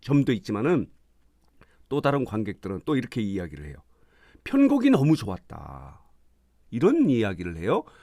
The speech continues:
그러면은 그 발매된 그 수록곡에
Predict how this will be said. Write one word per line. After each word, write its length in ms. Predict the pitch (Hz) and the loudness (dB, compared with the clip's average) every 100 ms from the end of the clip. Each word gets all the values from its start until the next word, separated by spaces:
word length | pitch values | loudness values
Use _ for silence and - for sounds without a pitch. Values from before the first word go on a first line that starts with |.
| - _ _ | -20 _ _
그러면은 1040 | - 143 151 151 147 147 147 147 151 165 151 | -10 -4 0 0 2 2 2 0 0 0 -2
그 500 | 127 123 120 120 117 | -2 0 2 2 0
발매된 500 | 120 139 151 135 123 - | -2 0 2 2 -2 -4
그 300 | 117 113 110 | -6 -4 -6
수록곡에 960 | - 214 208 - 175 156 151 135 151 | -6 -4 -4 0 0 2 0 0 0